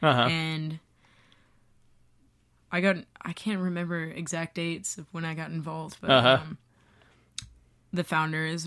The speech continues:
Speaker 2: one of my, my best friends, so as soon as he asks for help, I'm there.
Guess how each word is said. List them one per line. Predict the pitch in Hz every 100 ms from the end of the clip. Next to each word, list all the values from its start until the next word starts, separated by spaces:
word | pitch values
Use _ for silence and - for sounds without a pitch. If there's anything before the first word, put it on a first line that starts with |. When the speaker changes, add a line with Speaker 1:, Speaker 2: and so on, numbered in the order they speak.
| -
Speaker 2:
one | 170
of | 165
my, | 160 160 160
my | - 165
best | 156 165 -
friends, | 165 160 160 147
so | - - - - -
as | 170
soon | - 170
as | 165 160 - - _ _ _ _ _ _ _ _
he | - 170
asks | 165 165
for | - 160
help, | 160 160
I'm | 160 160
there. | 160 156 160